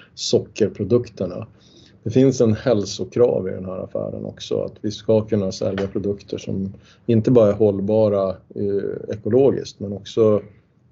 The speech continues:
eh, är hälsosamma för kunden.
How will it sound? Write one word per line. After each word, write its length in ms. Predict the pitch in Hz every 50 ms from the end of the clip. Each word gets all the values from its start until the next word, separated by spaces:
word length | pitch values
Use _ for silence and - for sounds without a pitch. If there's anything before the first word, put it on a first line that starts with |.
| _ _ _ - - - - -
eh, 320 | - 104 104 104 104 107 107
är 60 | 101
hälsosamma 720 | 95 107 104 90 98 - - 107 - 123 120 104 87 -
för 100 | _ -
kunden. 500 | - - 120 127 120 101 - - - -